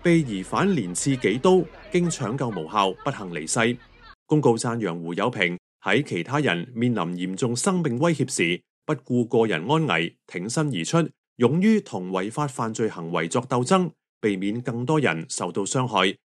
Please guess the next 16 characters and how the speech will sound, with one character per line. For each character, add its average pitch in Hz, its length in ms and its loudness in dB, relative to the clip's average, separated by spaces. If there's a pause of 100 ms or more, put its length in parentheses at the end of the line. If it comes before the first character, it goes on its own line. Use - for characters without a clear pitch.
(180)
展 110 220 0
現 107 120 0
出 143 220 2 (180)
英 143 220 2
勇 107 200 0
無 80 180 0
畏、 113 300 2 (180)
匡 202 240 2
扶 85 220 -8
正 131 260 -2
義 107 160 -4
嘅 120 180 2
崇 80 300 -6
高 156 160 4
品 95 240 -2
質， 156 240 4